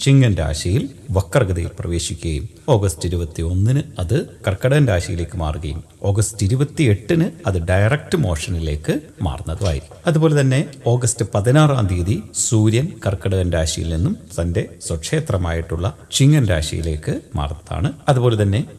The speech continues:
ഓഗസ്റ്റ് ഇരുപത്തിനാലിന് ശുക്രൻ ചിങ്ങൻ രാശിയിൽ നിന്ന് കന്നി രാശിയിലേക്ക്, ശുക്രന്റെ നീചരാശിയായിട്ടുള്ള കന്നി രാശിയിലേക്ക് കേതുവിനോട് ചേർന്ന് കന്നി രാശിയിൽ നിലകൊള്ളുന്നതായിരിക്കും. ഇവിടെ പ്രധാനമായിട്ട്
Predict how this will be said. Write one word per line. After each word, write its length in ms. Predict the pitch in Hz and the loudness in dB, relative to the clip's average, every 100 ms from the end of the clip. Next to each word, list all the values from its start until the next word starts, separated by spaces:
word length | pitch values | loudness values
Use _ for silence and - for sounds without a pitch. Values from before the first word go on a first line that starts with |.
| - | -2
ഓഗസ്റ്റ് 340 | 117 117 - 98 | 0 0 -2 -2
ഇരുപത്തിനാലിന് 760 | 95 82 92 82 82 87 127 165 - - | -2 -2 -2 -2 0 0 0 -2 -6 -6
ശുക്രൻ 420 | - - - 78 67 - | -2 -2 -2 -2 -4 -2
ചിങ്ങൻ 280 | 123 139 135 98 | 2 4 4 4
രാശിയിൽ 320 | 82 - 85 80 | 0 0 -2 0
നിന്ന് 200 | 80 120 - - | 2 0 0 2
കന്നി 260 | 110 170 135 | 6 6 6
രാശിയിലേക്ക്, 600 | 82 82 87 80 76 - 262 - - | 4 2 -2 -2 -2 -4 -6 -6 -6
ശുക്രന്റെ 440 | 110 120 117 143 151 120 | -2 0 0 0 -2 0
നീചരാശിയായിട്ടുള്ള 960 | 113 143 123 98 - 90 85 87 95 90 - - | 2 2 2 0 -2 -4 -4 -6 -6 -8 -10 -10
കന്നി 200 | 87 85 85 | -6 -4 -4
രാശിയിലേക്ക് 600 | 82 101 85 90 78 160 - - - | -4 -4 -4 -4 -2 -2 -4 -6 2
കേതുവിനോട് 680 | 120 135 139 127 113 98 92 - | 2 4 4 4 4 2 -2 -2
ചേർന്ന് 380 | 85 85 98 - - | 0 0 -2 -4 0
കന്നി 220 | 104 127 98 | 2 4 4
രാശിയിൽ 160 | 78 78 95 185 - 101 | 2 0 -2 -4 0 2
നിലകൊള്ളുന്നതായിരിക്കും. 880 | 90 73 73 - - - - - - _ _ | 2 0 -6 -10 -12 -14 -16 -18 -20 _ _
ഇവിടെ 180 | 165 - - | 0 0 -2
പ്രധാനമായിട്ട് 680 | - 98 139 147 98 80 - | -2 2 6 6 4 0 -2